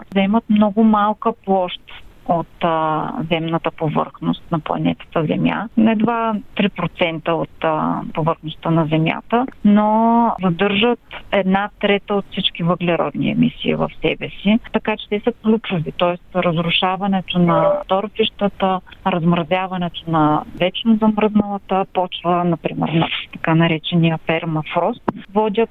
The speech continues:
до отделяне на огромно количество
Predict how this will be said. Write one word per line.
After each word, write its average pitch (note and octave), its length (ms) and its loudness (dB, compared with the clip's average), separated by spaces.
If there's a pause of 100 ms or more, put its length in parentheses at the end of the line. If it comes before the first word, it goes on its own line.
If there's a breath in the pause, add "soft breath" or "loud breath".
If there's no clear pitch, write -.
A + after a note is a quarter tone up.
до G#3 560 2 (280)
отделяне G3 540 2
на A3 160 6
огромно F#3+ 480 2
количество - 840 -2